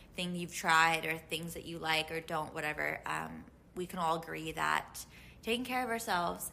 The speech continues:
and nourishing ourselves and learning more about ourselves is so important and so interesting. So I hope this was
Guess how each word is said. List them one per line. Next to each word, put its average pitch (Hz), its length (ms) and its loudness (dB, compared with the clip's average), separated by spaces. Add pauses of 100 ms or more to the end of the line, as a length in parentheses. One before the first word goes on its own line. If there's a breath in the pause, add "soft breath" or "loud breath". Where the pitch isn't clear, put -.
and 170 140 -4
nourishing 175 340 -2
ourselves 160 560 0
and 165 100 -6
learning 165 220 -6
more 165 160 0
about 160 140 0
ourselves 156 560 -4
is 165 100 -6
so 196 220 0
important 156 560 -6
and 165 120 -6
so 165 140 -4
interesting. - 540 -8
So 160 320 2 (760 loud breath)
I 220 60 -8
hope 240 240 4
this 254 180 2
was 220 220 4